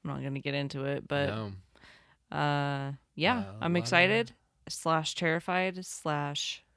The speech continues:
Speaker 2: Yeah,
Speaker 1: have
Speaker 2: this'll
Speaker 1: anxiety and gonna probably cry my eyes out a lot.
Speaker 2: This will be the first time Ash has been without the baby for not only one night, or not only f-, for four nights, but one. Like, she's never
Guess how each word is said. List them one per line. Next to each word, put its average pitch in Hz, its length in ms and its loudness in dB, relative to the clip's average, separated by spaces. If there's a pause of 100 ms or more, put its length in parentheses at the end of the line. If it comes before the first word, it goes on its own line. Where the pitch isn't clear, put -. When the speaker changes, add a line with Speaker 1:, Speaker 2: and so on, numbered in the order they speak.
(560)
Speaker 2:
Yeah, 139 220 4
Speaker 1:
have 160 100 4
Speaker 2:
this'll 156 160 6
Speaker 1:
anxiety 170 640 6
and 151 400 -4 (340)
gonna 139 240 -4
probably 147 340 -6
cry 151 280 -2
my 143 260 -4
eyes 143 120 -8
out 147 160 -6
a - 60 -8
lot. 76 340 -4
Speaker 2:
This 131 180 -2
will 170 80 -8
be 175 80 0
the 165 100 2
first 156 260 -2
time 147 180 -2
Ash 123 260 0
has 117 120 -2
been 110 360 2
without 107 440 0
the 107 80 -6
baby 104 460 2
for 90 260 -4
not 110 240 2
only 165 180 2
one 113 340 0
night, 90 500 -4 (300)
or 101 60 -6
not 117 140 4
only 135 120 2
f-, - 760 -14
for - 140 -12
four 170 180 -2
nights, 113 220 -2
but 85 120 -8
one. 143 260 -4
Like, 90 120 -4
she's 139 200 -8
never 175 280 0